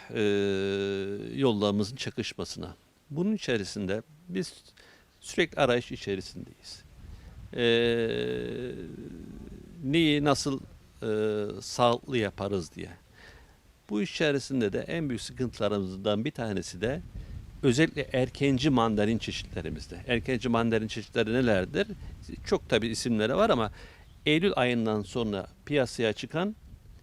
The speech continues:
mandalin çeşitleri daha çok yeşil olarak, e, toplanır ama içi olgunlaşmıştır. Bunlar erken olgunlaştığı için Temmuz, Ağustos sıcaklarından çok büyük zarar görür. Zarar gördüğü için de güneş yanıkları meyveleri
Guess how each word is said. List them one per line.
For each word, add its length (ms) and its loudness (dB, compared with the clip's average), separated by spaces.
mandalin 380 4
çeşitleri 440 -8
daha 160 8
çok 180 -4
yeşil 300 0
olarak, 240 0
e, 300 2
toplanır 400 -4
ama 140 0
içi 220 -6
olgunlaşmıştır. 800 -4
Bunlar 320 2
erken 320 2
olgunlaştığı 680 -2
için 400 -2
Temmuz, 580 2
Ağustos 500 2
sıcaklarından 760 4
çok 360 0
büyük 220 0
zarar 380 2
görür. 500 -12
Zarar 260 4
gördüğü 400 2
için 200 -4
de 40 -2
güneş 380 2
yanıkları 460 0
meyveleri 600 4